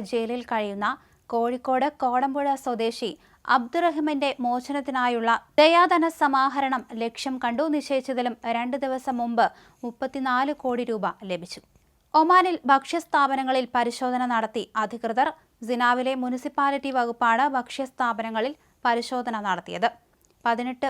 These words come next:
ഭക്ഷ്യസ്ഥാപനങ്ങളിലാണ് പരിശോധന നടത്തിയത്. മലയാളി യുവാവ് സൗദിയിൽ മരിച്ചു. പാലക്കാട് മണ്ണാർക്കാട് സ്വദേശി ജാഫർ ഇല്ലിക്കലാണ് മരിച്ചത്. കുവൈറ്റ് ഇന്ത്യൻ എംബസിക്ക് ഞായറാഴ്ച അവധിയാണ്. ഡോക്ടർ അംബേദ്കർ ജയന്തി പ്രമാണിച്ച് ഈ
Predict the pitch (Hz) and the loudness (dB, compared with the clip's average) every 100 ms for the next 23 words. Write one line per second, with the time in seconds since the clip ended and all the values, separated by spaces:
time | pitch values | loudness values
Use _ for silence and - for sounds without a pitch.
0 | 226 240 - 277 - 262 233 233 233 226 | -2 -4 -4 -6 -2 0 2 0 -2 -2
1 | 226 208 240 - 196 196 220 208 208 208 | 0 0 0 -2 -4 -6 -8 -6 -6 -4
2 | 180 170 160 - _ _ _ _ _ _ | -6 -8 -14 -16 _ _ _ _ _ _
3 | _ _ 262 269 302 320 311 294 285 294 | _ _ 2 4 4 2 4 6 6 4
4 | 294 254 247 247 240 233 233 311 285 240 | 2 0 0 -2 -2 -4 -4 -4 0 0
5 | 233 233 233 233 233 254 247 254 254 254 | 0 0 2 0 0 -2 0 -2 -2 -4
6 | 247 240 247 - 214 - _ _ _ _ | -4 -2 -2 -4 -8 -10 _ _ _ _
7 | _ _ 202 294 285 330 330 277 269 247 | _ _ 2 6 6 6 0 -2 -2 0
8 | 226 202 - 202 180 - - - _ _ | 0 -2 -6 -8 -8 -10 -18 -20 _ _
9 | _ _ _ _ _ _ _ _ _ _ | _ _ _ _ _ _ _ _ _ _
10 | 330 339 370 370 320 285 302 285 269 285 | 0 2 2 2 0 2 4 2 0 -2
11 | 269 277 269 233 233 240 - 262 240 247 | -4 -2 0 2 2 0 0 0 0 -2
12 | 277 262 277 294 247 233 254 233 240 262 | 0 2 2 2 2 0 -2 -2 -2 -6
13 | 269 285 240 247 233 233 233 226 220 233 | -4 -6 -4 -6 -6 -6 -4 -2 -2 -4
14 | 240 | -6